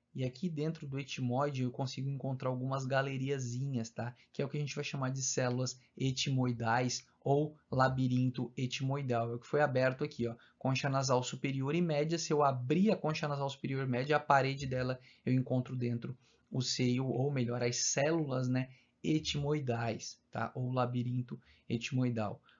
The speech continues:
Bom, todos esses seios paranasais produzem muco e todos esses seios paranasais drenam o seu muco para a cavidade nasal.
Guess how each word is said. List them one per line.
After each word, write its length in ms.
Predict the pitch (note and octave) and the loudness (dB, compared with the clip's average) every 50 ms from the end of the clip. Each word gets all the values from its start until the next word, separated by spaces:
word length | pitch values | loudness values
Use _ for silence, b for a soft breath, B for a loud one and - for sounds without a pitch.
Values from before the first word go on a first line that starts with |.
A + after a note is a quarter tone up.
| b - | b 6
Bom, 320 | D3+ D#3 C#3 A2+ - b b b b b b _ | 8 8 8 6 2 b b b b b b _
todos 380 | - G3+ A3+ B3 B3 B3+ G#3+ G3 | 2 4 4 4 6 4 4 4
esses 260 | G#3 G3 - - F#3 - | 4 2 2 0 0 2
seios 300 | - E3+ E3 E3+ D#3 - | 2 2 2 2 0 0
paranasais 880 | - - C#3+ C3+ B2+ B2 A#2+ A#2 A#2 - C#3 D3+ D#3+ D#3 B2+ A#2+ - | 2 2 4 4 2 2 0 0 0 2 6 6 6 6 6 2 -2
produzem 720 | - - _ F3+ F#3 F3+ D#3 D3 D3 C#3+ C#3 D#3 E3+ F3+ - _ _ _ | -6 -6 _ 2 2 2 2 0 -2 -2 -2 -2 -2 -4 -8 _ _ _
muco 560 | E3 D#3+ E3 F3+ F#3+ F3+ - - - C#3 B2+ b b b _ | 0 4 6 8 6 6 4 0 -6 -10 -10 b b b _
e 100 | E3+ F#3 | -4 -4
todos 380 | F3+ - F#3+ E3+ E3+ D#3 D3 D#3 | -2 0 0 0 0 0 -2 -4
esses 240 | D#3+ D#3+ - D#3 | -6 -6 -8 -6
seios 240 | - - D#3 D#3 D#3 | -4 -4 -4 -4 -2
paranasais 720 | - - D#3 D#3 D#3 D#3 D3+ C#3+ C#3+ C#3+ D3+ D#3 - - b b b _ - | -2 0 0 0 0 0 0 2 4 4 4 2 0 -4 b b b _ 2
drenam 440 | E3 F3 E3+ E3 D#3+ D#3+ D#3+ D#3+ | 6 6 8 8 6 4 4 4
o 40 | D#3+ | 2
seu 160 | D#3 - E3+ | 2 2 0
muco 380 | D#3+ D3+ C#3 C#3+ C#3 C3 - C#3+ | 0 0 0 -2 -4 -4 -6 0
para 240 | - D3 C#3 C#3 C#3 | 2 4 4 4 2
a 40 | C#3 | 2
cavidade 440 | - C#3+ C#3 C3+ C3+ C3 C3 C3 | 2 0 0 2 0 0 0 0
nasal. 480 | C3+ C#3 D3+ D3+ C#3 C3 A2+ A#2 A#2 b | 0 -2 -2 -2 0 0 0 0 -2 b